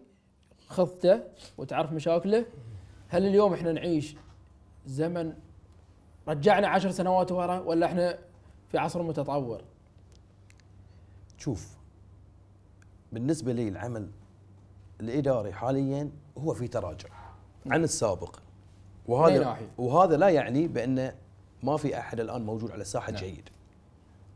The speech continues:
Speaker 2: أكيد في الساحة الآن في شخص، بعض الشخصيات الجيدة في العمل الإداري.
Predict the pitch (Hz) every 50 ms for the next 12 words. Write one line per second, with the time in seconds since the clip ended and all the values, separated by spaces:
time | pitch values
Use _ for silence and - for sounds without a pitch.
0 | - - - 117 120 - 156 143 101 - - 107 - - 113 - - 101 98 -
1 | - 131 131 123 110 - - - 113 113 110 - 98 87 - - - - - -
2 | - - 113 131 123 113 98 104 95 - - 101 - - - 110 120 120 - -
3 | - 98 95 110 117 123 127 139 127 110 - - 117 113 - - 95 98 - 101
4 | -